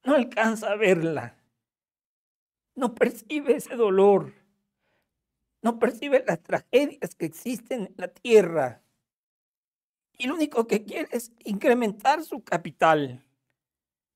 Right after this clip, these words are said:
Ya tiene lo suficiente, ya tiene un caudal muy considerable insiste en tener más. Esa ambición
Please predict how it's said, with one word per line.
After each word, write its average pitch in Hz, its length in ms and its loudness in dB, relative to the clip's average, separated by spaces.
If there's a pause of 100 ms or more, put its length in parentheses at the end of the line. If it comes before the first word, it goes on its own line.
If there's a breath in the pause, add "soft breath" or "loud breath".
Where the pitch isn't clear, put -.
(680)
Ya 240 160 2
tiene 262 340 -4
lo - 140 -8
suficiente, 233 800 -4
ya 214 160 -4
tiene 226 480 -10 (220)
un 233 200 -4
caudal 240 520 -6
muy 277 220 -6
considerable 208 1080 0 (960)
insiste - 580 -6
en 208 120 -4
tener 190 360 -12
más. 180 640 -4 (1300)
Esa - 220 -16
ambición 254 920 -4